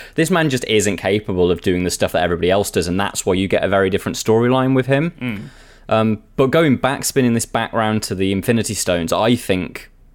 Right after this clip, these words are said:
Speaker 1: that there's a good chance at the end of Loki will actually introduce whatever the next big bad for the M C U
Speaker 2: Yeah.
Speaker 1: is, because it's a, a show that starts with pointing out that actually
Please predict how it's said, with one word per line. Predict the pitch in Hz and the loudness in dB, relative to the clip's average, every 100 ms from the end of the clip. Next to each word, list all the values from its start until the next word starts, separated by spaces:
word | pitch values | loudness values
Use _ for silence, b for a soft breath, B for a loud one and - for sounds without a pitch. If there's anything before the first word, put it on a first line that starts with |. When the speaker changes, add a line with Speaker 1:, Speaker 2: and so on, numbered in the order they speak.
| - | -6
Speaker 1:
that | 101 87 | -2 -2
there's | 90 | -2
a | |
good | 82 90 | -2 -4
chance | - 92 - | -4 -6 -4
at | 87 | -4
the | 92 | -2
end | 95 90 | -2 -2
of | 87 | 0
Loki | 87 - | -2 -2
will | 87 90 | -2 -2
actually | 90 - 90 | -4 -6 -4
introduce | 90 90 87 90 - - b b b b | -4 -6 -4 -2 -2 -6 b b b b
whatever | 95 98 101 92 95 | -4 -2 0 0 0
the | 98 | 0
next | 71 - | -2 -4
big | - 95 - | -4 -2 0
bad | 104 104 | -2 -2
for | - 104 | -4 0
the | 107 | 2
M | 107 | 0
C | - | -2
U | 110 117 | 0 2
Speaker 2:
Yeah. | 123 | 2
Speaker 1:
is, | 139 - B B B - | 2 -2 B B B -4
because | 107 117 104 | 0 0 2
it's | 104 - - | 0 -2 -2
a, | 101 95 95 | 0 2 2
a | 98 | -2
show | - 101 | 0 2
that | 90 - | 2 0
starts | - 107 101 - | 0 2 0 -2
with | 104 | -2
pointing | 104 87 95 | -2 0 0
out | 92 82 | 0 0
that | - 87 - B B B B - | 0 0 -2 B B B B -8
actually | 110 - - 98 90 85 | -6 -6 -4 0 0 -2